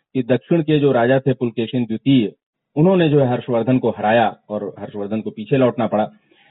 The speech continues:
या फिर साउथ में ही जो मॉडर्न हिस्ट्री में आए, तो हैदर अली और टीपू सुल्तान दिखते हैं, जो अंग्रेजों के खिलाफ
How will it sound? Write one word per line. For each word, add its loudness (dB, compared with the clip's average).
या 2
फिर 0
साउथ 2
में 4
ही 6
जो 4
मॉडर्न 4
हिस्ट्री 2
में 2
आए, 4
तो 2
हैदर 2
अली 4
और 4
टीपू -4
सुल्तान 0
दिखते 0
हैं, 2
जो 2
अंग्रेजों -2
के -4
खिलाफ -2